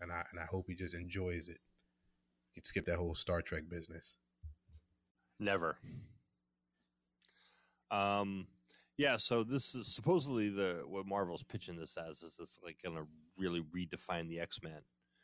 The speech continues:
Speaker 2: going forward. Um, and so the first one, Excalibur, I think, um,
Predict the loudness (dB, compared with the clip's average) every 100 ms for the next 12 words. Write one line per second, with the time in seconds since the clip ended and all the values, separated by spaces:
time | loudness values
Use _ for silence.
0 | _ _ _ 2 2 0 2 4 4 2
1 | -2 _ _ _ -20 _ -6 -2 0 0
2 | -2 -6 -10 -14 _ _ _ _ _ _
3 | _ _ _ _ -14 -8 -4 -2 -2 0
4 | 0 0 2 2 0 -2 -2 -2 2 2
5 | 4 2 2 -2 -2 -4 -4 -10 -20 -18
6 | -10 -6 -6 -8